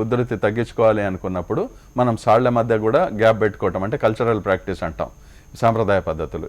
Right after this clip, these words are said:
ఇవి చేసుకున్నా కూడా ప్రత్యామ్నాయ పద్ధతులే. కాకపోతే వీటిల్లో అన్నిటికంటే ముఖ్యంగా చెప్పుకోదగ్గది జీవ నియంత్రణ పద్ధతుల ద్వారా మనం సస్యరక్షణ చేసుకుంటూ రసాయనిక పురుగు మందులు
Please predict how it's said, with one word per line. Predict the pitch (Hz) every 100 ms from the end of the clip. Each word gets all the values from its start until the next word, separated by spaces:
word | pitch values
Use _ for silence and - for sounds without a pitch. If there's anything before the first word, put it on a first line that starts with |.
| -
ఇవి | 113
చేసుకున్నా | 117 123 - 120 113
కూడా | 165 -
ప్రత్యామ్నాయ | 110 104 95 85 80
పద్ధతులే. | 76 73 76 71 - - -
కాకపోతే | 127 135 151 156
వీటిల్లో | 123 127 131 117 95 -
అన్నిటికంటే | 117 135 131 139 131 113
ముఖ్యంగా | 101 151 147 131
చెప్పుకోదగ్గది | 120 110 107 98 98 139 220
జీవ | 120 113
నియంత్రణ | 104 98 95 95
పద్ధతుల | 90 92 95 90
ద్వారా | 90 147 240 - - -
మనం | 117 143 226
సస్యరక్షణ | 107 95 113 101 - 92 87
చేసుకుంటూ | 87 98 90 113 269 - - -
రసాయనిక | 104 135 127 117 110
పురుగు | 101
మందులు | 101 120